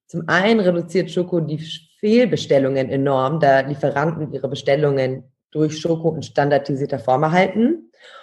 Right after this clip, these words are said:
Zum anderen sparen Gastronomen bei jeder Bestellung bis zu fünfzig Prozent ihrer Zeit, da sie nach Schichtende nicht mehr in Warteschleifen hängen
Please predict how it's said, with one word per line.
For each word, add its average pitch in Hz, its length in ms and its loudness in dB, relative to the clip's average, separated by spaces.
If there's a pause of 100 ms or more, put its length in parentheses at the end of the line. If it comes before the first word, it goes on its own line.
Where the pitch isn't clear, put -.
(140)
Zum - 140 -8
anderen 214 280 4
sparen 170 300 2
Gastronomen 160 540 2
bei 147 80 4
jeder 156 260 4
Bestellung 135 680 0
bis - 140 -14
zu 147 120 -16
fünfzig 160 420 -6
Prozent 135 400 -4
ihrer 127 260 0
Zeit, 127 400 2
da 127 260 4
sie 131 140 -4
nach 123 180 -4
Schichtende 135 500 -6
nicht 156 380 -4
mehr 139 140 0
in 127 120 2
Warteschleifen 127 640 2
hängen 131 380 -2